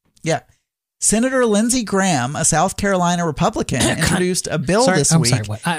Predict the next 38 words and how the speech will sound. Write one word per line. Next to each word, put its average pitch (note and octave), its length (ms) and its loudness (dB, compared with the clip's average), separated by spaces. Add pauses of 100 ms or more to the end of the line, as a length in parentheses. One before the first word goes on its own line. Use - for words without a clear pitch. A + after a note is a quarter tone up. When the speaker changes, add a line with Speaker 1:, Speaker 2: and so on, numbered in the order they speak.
Speaker 2:
I - 20 0
had F3 180 2
Speaker 1:
that F3+ 60 6
Speaker 2:
a - 20 8
little E3+ 120 4
Speaker 1:
would E3 160 2
Speaker 2:
frog D#3+ 180 4
Speaker 1:
do D#3+ 60 4
Speaker 2:
in C3 60 2
my A#2 100 0
throat. - 180 -8 (500)
Speaker 1:
Do D3+ 80 0
you D#3+ 60 0
want D3+ 120 -2
me C3+ 80 0
to - 60 -12 (120)
start C#3+ 220 0
over? D3 240 0
Speaker 2:
No, A3 100 2
I G#3 140 2
was, G3+ 140 2
uh, E3 140 -2
<coughs> D#3 40 -12 (280)
cunt, E3 240 -4 (200)
cunt. - 180 -4 (160)
Uh, D3 220 4
no, E3+ 200 0
it's, F3 200 0
uh, G3 40 -2
uh, D#3+ 800 2
yes, F3+ 300 -2
Lindsey G#3+ 240 2
Graham F3+ 320 0
introduced F#3 400 0
a E3+ 40 -4
bill E3 220 2
that D#3+ 160 -4
said, D#3 440 0